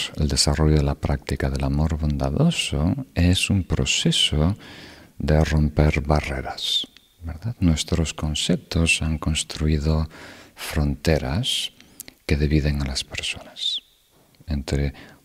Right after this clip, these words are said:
buenos, malos y los demás, <laughs> ¿no? Hacemos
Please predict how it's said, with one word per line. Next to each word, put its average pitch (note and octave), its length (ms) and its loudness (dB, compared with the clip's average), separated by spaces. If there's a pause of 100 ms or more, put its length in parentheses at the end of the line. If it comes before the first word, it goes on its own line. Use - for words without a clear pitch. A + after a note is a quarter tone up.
buenos, D2+ 840 0 (640)
malos C#2+ 840 -2 (560)
y C#2 80 -4
los C#2 240 -6
demás, - 480 -4 (200)
<laughs> - 180 0
¿no? E2+ 80 -2 (360)
Hacemos D#2+ 440 0